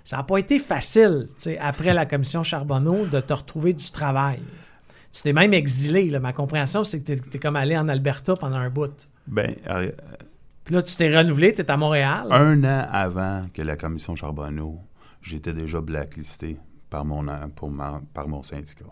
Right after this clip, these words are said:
Speaker 2: Par mon, celle-là que j'adore, que j'ai toujours travaillé pour. C'est-à-dire, j'étais obligé de signer des ententes en Alberta avec des, des entrepreneurs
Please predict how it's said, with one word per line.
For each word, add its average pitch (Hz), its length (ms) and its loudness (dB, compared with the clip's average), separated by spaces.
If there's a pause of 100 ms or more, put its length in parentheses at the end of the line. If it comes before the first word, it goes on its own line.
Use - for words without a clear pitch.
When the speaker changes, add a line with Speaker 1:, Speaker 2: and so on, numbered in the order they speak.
(240)
Speaker 2:
Par 80 160 -6
mon, 76 160 -8 (420)
celle-là 87 440 0
que 78 140 -6
j'adore, 76 420 -4
que 73 140 -10
j'ai 73 180 -10
toujours 76 300 -8
travaillé 73 400 -10
pour. - 180 -20 (400)
C'est-à-dire, 87 240 -4
j'étais 90 240 -4
obligé 110 580 0
de 80 140 -8
signer 107 360 -2
des 90 200 -4
ententes 87 600 -6 (840)
en 101 180 0
Alberta 92 520 -4 (180)
avec 82 260 -6
des, 78 460 -8
des 80 240 -8
entrepreneurs 78 720 -6